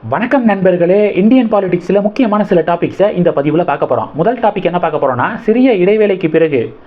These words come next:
அதாவது தென் மாவட்டங்கள்ல மழை வெள்ளம் கடுமையாக பாதிக்கப்பட்டுச்சு பாத்தீங்களா, மழை வெள்ளத்தால. So, அந்த நிவாரணப் பணிகளுக்கு பிறகு பாஜக மறுபடியும் அவங்களுடைய பாத யாத்திரையை தொடங்கியிருக்காங்க. திருவாரூர் மாவட்டம் நன்னிலம் வட்டத்துல நேத்து வந்து பாத யாத்திரையை அண்ணாமலை நடத்தியிருக்காரு.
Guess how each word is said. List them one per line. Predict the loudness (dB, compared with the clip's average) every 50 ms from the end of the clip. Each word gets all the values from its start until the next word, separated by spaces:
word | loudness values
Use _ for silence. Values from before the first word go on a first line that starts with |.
| -12 -6
அதாவது | -2 0 0 0 0 0
தென் | 0 0 2 2
மாவட்டங்கள்ல | 2 2 0 0 -2 -2 0 0 0 0
மழை | 0 0 0 0
வெள்ளம் | 0 0 0 0 -2
கடுமையாக | -2 -2 0 0 0 0 0 0 0 0 0
பாதிக்கப்பட்டுச்சு | 0 -2 -2 -2 -4 -4 -4
பாத்தீங்களா, | -6 -6 -4 -2 0 0 0 -2 -4 -10 -20 -12 -6
மழை | -4 -2 -2 0
வெள்ளத்தால. | 0 0 0 -2 -2 -2 -2 -2 -2 -4 -6 -12 -18 -20 -18 -8
So, | -2 -2 0
அந்த | 0 2 2 2 2
நிவாரணப் | 2 2 2 2 2 0 -2 -2
பணிகளுக்கு | -2 -2 0 0 0 0 0
பிறகு | 0 2 0 2 0 0
பாஜக | 0 0 0 0 -2 -2 -2 -2 0
மறுபடியும் | 0 0 2 0 0 0 2 2 2
அவங்களுடைய | 2 2 2 2 2 0
பாத | 2 0 0 0 2
யாத்திரையை | 0 0 0 0 0 0 0 0 0 -2 -6 -14 -8 -2
தொடங்கியிருக்காங்க. | -2 0 0 0 -2 0 0 -2 0 0 0 0 0 -2 -6 -14 -20 -16 -6 -2
திருவாரூர் | 0 2 2 2 2 2 2 4 2 2
மாவட்டம் | 2 2 2 2 0 0 -2 -2 -4 -2 -2 -2
நன்னிலம் | 0 2 2 4 4 2 2 -2 -4 -12 -16 -12 -6 -4
வட்டத்துல | -2 -2 -2 -2 -2 -2 -2
நேத்து | 0 -2 -2 0 -2
வந்து | -2 -2 0
பாத | 0 0 0 0 0
யாத்திரையை | 0 0 0 0 0 0
அண்ணாமலை | 0 0 0 0 0 0 0 0 0
நடத்தியிருக்காரு. | -2 -2 -2 -2 -4 -2 0 0 0 0 0 -2 -4